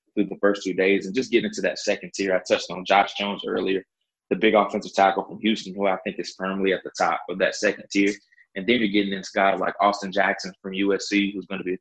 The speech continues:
twenty-year-old rookie. There's a lot of excitement out there about him now. He's a bit raw, and he's not as ready as some of these other guys. But if you allow him to really have a trial and error period, if you throw him out there as a starter, I think once he gets through the,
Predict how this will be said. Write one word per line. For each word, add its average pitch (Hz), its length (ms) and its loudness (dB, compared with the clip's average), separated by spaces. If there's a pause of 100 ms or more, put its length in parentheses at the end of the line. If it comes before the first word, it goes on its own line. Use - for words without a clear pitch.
twenty-year-old 95 600 -4
rookie. 101 340 -4
There's 95 160 -6
a 95 60 -6
lot 95 180 2
of 92 80 -2
excitement 95 540 0
out 95 100 0
there 92 160 -2
about 98 220 4
him - 240 -4
now. 98 180 0
He's 101 140 -4
a 107 80 -8
bit 98 100 0
raw, 92 320 2 (540)
and 95 100 -2
he's 104 180 2
not 101 220 2
as 90 220 -2
ready 110 340 2 (260)
as 90 140 -8
some 107 140 -2
of 104 80 0
these 98 200 -2
other 101 160 0
guys. 104 380 4
But 98 160 2 (440)
if 101 140 -4
you 107 120 6
allow 117 380 6
him 120 140 -4
to 98 160 -4
really 110 240 0
have 104 160 -2
a 90 60 -6
trial 104 440 0
and 92 180 -10
error 107 340 -4
period, 131 360 -2
if 98 120 -8
you 101 100 -6
throw 113 140 0
him 110 100 -6
out 110 160 -2
there 113 120 -4
as 107 100 -8
a 104 40 -12
starter, 131 360 0 (380)
I 101 80 0
think 113 220 -2
once 113 260 -2
he 104 100 -2
gets 101 240 -2
through 107 160 -2
the, 98 160 0